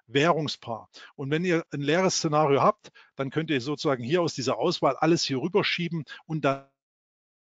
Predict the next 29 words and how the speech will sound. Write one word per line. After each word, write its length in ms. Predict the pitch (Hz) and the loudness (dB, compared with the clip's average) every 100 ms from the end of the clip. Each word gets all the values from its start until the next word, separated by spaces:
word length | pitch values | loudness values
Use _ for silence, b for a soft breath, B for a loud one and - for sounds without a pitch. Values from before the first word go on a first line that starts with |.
| _ _ _ 127 | _ _ _ -8
sozusagen 540 | 113 - 117 127 151 - | -6 -4 -4 -4 -4 -2
abspeichern. 800 | 139 151 - - 139 131 123 113 | 0 0 -2 0 0 0 -2 -8
Und 100 | 117 | -6
dann 120 | 131 | -4
habt 180 | 139 - | -4 -4
ihr 220 | 135 135 | -4 -2
mehr 200 | 139 120 | -2 -2
oder 120 | 123 | -2
weniger 380 | 123 135 135 131 | -2 -2 -2 -2
immer 220 | 147 160 B B | -2 -2 B B
jeden 320 | 127 151 208 | -2 0 0
Tag 380 | - 135 143 - B B - | 0 0 0 -2 B B -4
die 240 | 139 120 _ _ _ _ _ _ _ _ _ | -2 -2 _ _ _ _ _ _ _ _ _
automatische 800 | - - 247 262 220 180 175 - | -4 2 2 4 4 4 2 0
Durchforstung 680 | - 143 - - 185 - 185 | 2 2 2 2 2 2 0
nach 180 | 151 135 | 0 0
interessanten 580 | 139 135 139 151 180 180 | 0 0 0 0 0 -4
Pattern 460 | - 156 147 151 139 _ _ _ _ _ _ _ | -4 -2 0 0 -2 _ _ _ _ _ _ _
des 180 | 156 139 | -2 -2
Forex 400 | - 147 139 131 | -2 0 0 -2
Bulls 280 | - 143 - | -2 -2 -2
im 100 | 135 | -6
Rahmen 260 | 117 127 123 | -6 -6 -4
seiner 320 | 123 131 139 B B - | -2 0 -2 B B -8
künstlichen 640 | 143 139 - 135 156 147 147 | -6 -4 -4 -4 -4 -6 -6
Intelligenz 640 | 147 147 143 139 123 123 | -6 -4 -2 -2 -2 -4
und 160 | 165 147 | -2 2
der 100 | 160 | 4
Mustererkennung. 840 | 175 196 - 151 123 131 101 101 | 6 4 4 2 2 -4 -8 -10